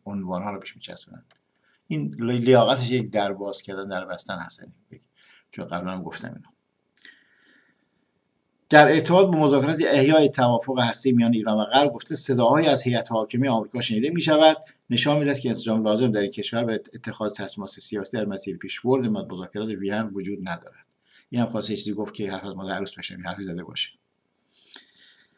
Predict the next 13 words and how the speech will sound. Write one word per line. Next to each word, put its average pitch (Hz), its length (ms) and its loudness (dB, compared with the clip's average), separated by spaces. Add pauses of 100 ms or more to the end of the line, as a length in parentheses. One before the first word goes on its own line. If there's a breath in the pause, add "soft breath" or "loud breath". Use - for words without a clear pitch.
(680 loud breath)
تجمع 160 420 6
کارگران 143 500 8
کاغذ 131 340 4
پارس 156 380 2
مقابل 127 240 2
فرمانده 117 420 -4
شوش 170 320 0
با 123 120 -2
شعار 123 320 0
"کارگر 113 360 -4
می‌میرد، 143 460 2
ذلت 110 480 -4
نمی‌پذیرد". - 720 -16